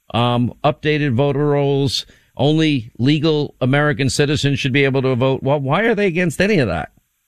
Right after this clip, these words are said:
That shouldn't be controversial. Anyway, Joe Biden spent a quarter of his first year as president in the state of Delaware.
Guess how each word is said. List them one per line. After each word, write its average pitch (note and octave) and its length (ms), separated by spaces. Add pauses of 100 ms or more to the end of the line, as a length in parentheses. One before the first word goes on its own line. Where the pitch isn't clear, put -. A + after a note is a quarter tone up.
(120)
That D3 180
shouldn't A#3+ 280
be F3+ 100
controversial. F3 880 (1160)
Anyway, A2 460
Joe C#3+ 300
Biden D3 320
spent C#3 280
a A#2+ 40
quarter E3+ 380
of C3 120
his B2 140
first D#3 380
year D3+ 200
as B2+ 120
president F3 580
in B2+ 120
the A#2 100
state F#3 380
of B2 180
Delaware. A2+ 600